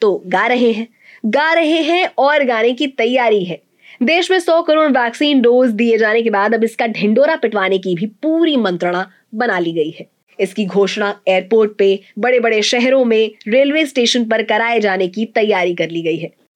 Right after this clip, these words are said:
अरे चिल्ला चिल्ला के बताएंगे नहीं तो जनता को पता कैसे चलेगा? हाँ,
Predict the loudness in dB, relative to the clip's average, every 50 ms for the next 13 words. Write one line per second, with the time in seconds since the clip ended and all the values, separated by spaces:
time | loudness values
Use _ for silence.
0 | _ -2 -2 0 -2 -4 -6 _ _ -2 0 0 2 2 0 0 0 0 0 2
1 | 2 0 0 0 -2 -2 -2 -2 0 0 0 2 2 2 0 2 0 0 0 0
2 | 0 0 0 0 0 0 -2 -2 -2 -2 -2 -2 -2 -2 -2 -2 0 0 0 -2
3 | 0 0 0 0 0 -2 -6 -10 _ _ _ _ _ -10 -6 -2 -2 0 0 0
4 | 0 0 -2 -4